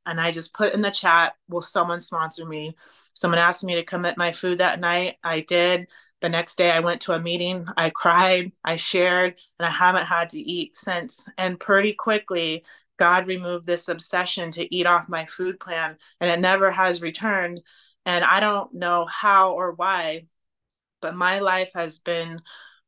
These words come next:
more traumatic in the last two years than my first year of sobriety in A A. I hit a bottom so deep with my kids and with my middle son hitting a mental health crisis that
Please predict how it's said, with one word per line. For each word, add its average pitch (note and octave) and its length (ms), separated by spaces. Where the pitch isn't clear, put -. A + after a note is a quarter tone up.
more F#3+ 400
traumatic F#3+ 640
in F3 80
the E3+ 100
last E3+ 400
two A3+ 160
years D#3+ 640
than F3 140
my F3 140
first F3+ 400
year F3+ 160
of E3 80
sobriety E3+ 500
in E3 140
A E3 400
A. - 20
I F3 220
hit F#3 180
a F3+ 80
bottom F3+ 420
so F3 240
deep G3 320
with E3+ 140
my E3+ 240
kids - 480
and F3 140
with F3 160
my F3 180
middle F#3 280
son F#3+ 400
hitting F3 300
a F3 40
mental F3 320
health F#3+ 300
crisis E3+ 640
that F3 380